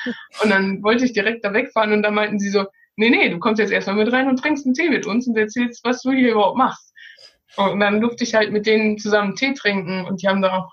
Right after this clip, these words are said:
Abendessen für mich gekocht. Und das war ganz, ganz fabelhaft.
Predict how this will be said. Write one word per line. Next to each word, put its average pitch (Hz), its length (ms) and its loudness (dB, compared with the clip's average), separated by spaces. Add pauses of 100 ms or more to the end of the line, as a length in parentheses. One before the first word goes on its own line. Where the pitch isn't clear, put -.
(180)
Abendessen 220 580 0
für 214 100 -2
mich 208 200 0
gekocht. 208 500 -2 (800)
Und 220 120 2
das 214 180 0
war 202 100 4
ganz, 196 380 0 (100)
ganz 202 220 -2
fabelhaft. 233 640 0